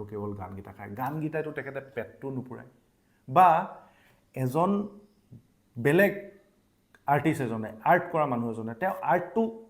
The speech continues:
সুখী এটা কাম কৰিছে, আৰ্টটো বনাইছে, আৰ্টটো চেল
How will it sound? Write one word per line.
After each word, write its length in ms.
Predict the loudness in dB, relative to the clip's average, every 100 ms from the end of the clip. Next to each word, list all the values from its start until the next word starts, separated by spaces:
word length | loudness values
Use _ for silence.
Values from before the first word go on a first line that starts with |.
| _ _ 0
সুখী 220 | 0 4 4
এটা 120 | 4 2
কাম 120 | 0 2
কৰিছে, 240 | 2 2 4 4
আৰ্টটো 240 | 4 2 2
বনাইছে, 380 | 2 0 -2 -6 -8 0
আৰ্টটো 240 | 0 2 -4 -2
চেল 200 | 2 4